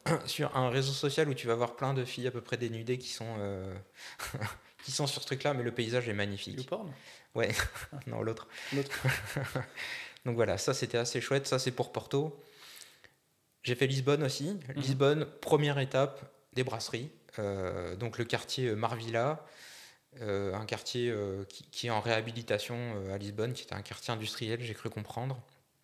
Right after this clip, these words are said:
Speaker 1: Et on s'est arrêté à Dois Corvos, donc ça veut dire deux corbeaux en portugais,
Speaker 2: Mhm.
Speaker 1: qui est une marque assez connue en France. Euh, je connaissais deux, je,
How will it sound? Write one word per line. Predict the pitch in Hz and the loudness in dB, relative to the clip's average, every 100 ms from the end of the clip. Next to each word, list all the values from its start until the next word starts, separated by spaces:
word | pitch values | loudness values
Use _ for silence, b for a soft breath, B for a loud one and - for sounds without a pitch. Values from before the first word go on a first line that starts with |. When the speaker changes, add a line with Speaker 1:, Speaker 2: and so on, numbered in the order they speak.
| _ _ _ - - | _ _ _ -14 -6
Speaker 1:
Et | |
on | 104 | -4
s'est | 101 | 0
arrêté | 110 107 113 | 2 2 0
à | 107 104 | 0 0
Dois | 101 98 120 - | -2 0 0 2
Corvos, | 113 107 127 135 | 0 4 2 2
donc | 107 - | -4 0
ça | 104 | 0
veut | |
dire | 104 101 | 0 -2
deux | 113 | 0
corbeaux | 139 131 107 135 | 0 0 2 2
en | 160 | 2
portugais, | - 127 127 131 147 | -2 -4 -2 -2 -2
Speaker 2:
Mhm. | - B B B B B | -8 B B B B B
Speaker 1:
qui | - | -4
est | 120 | 0
une | |
marque | 120 - | 0 2
assez | 131 - | 2 0
connue | 143 139 147 | 0 2 2
en | 135 | 0
France. | - - 156 - - - _ B B B B B B 127 | -2 -2 -4 -4 -12 -16 _ B B B B B B -8
Euh, | 110 | -4
je | 107 117 | -2 -2
connaissais | 117 - - 127 127 123 127 | -4 -4 0 2 2 0 0
deux, | 123 135 131 135 - | 2 2 4 0 -4
je, | 113 | -4